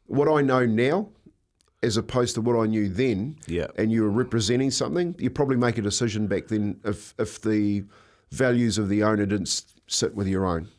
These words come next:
Speaker 1: You'd go, "Right, I wouldn't, I won't go there." Um, but back in nineteen ninety-three, mate, we never thought of stuff like that.
Speaker 2: Yeah, it didn't, didn't occur. I, I mean, 'cause I'm just
Speaker 1: Not
Speaker 2: thinking
Speaker 1: at
Speaker 2: about
Speaker 1: all.
Speaker 2: stuff like, you know, uh,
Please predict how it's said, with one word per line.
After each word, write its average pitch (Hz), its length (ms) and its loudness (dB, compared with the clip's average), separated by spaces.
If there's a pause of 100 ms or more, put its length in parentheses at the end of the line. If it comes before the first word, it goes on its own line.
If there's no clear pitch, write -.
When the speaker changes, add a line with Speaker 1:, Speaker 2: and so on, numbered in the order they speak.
(100)
Speaker 1:
You'd 110 160 -2
go, 120 140 2
"Right, 120 160 4
I - 100 2
wouldn't, 123 300 2
I 104 80 2
won't 113 260 2
go 107 220 2
there." 90 260 -4 (460)
Um, 117 600 2
but 127 200 0
back 165 180 2
in 151 80 0
nineteen 147 280 2
ninety-three, 143 460 0 (300)
mate, 120 160 0
we 165 80 2
never 135 180 2
thought 87 200 -4
of 85 80 -4
stuff - 200 -6
like 82 120 -4
that. 95 180 -2
Speaker 2:
Yeah, 98 140 2
it - 140 -6
didn't, 90 280 -10
didn't 95 180 0
occur. 113 300 0
I, 131 260 6
I 135 40 4
mean, 143 120 6 (140)
'cause 117 160 0
I'm 123 120 4
just 107 120 0
Speaker 1:
Not 127 80 4
Speaker 2:
thinking 123 140 4
Speaker 1:
at - 40 4
Speaker 2:
about - 60 4
Speaker 1:
all. 117 60 0
Speaker 2:
stuff 98 320 -2
like, 90 280 -2
you 90 60 -4
know, 82 220 0
uh, 85 340 0